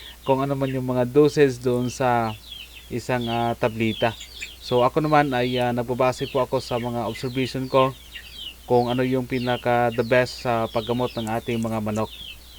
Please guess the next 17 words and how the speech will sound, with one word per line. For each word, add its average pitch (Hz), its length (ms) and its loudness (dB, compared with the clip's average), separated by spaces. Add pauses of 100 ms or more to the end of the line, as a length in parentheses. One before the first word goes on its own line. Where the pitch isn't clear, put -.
(300)
Pero 147 520 8 (800)
yung, 151 320 4
ah, 147 160 6
manok 151 240 0
naman 147 240 2
natin 131 480 2 (240)
is, 127 320 -4
ah, 120 240 0
gumagaling 139 400 0
naman 139 240 -2
siya, 123 320 0 (720)
ah, 120 560 0 (560)
kapag 131 400 2
yun 139 240 2
ang, 123 240 -2
ah, 123 320 0
ginagamit 127 480 0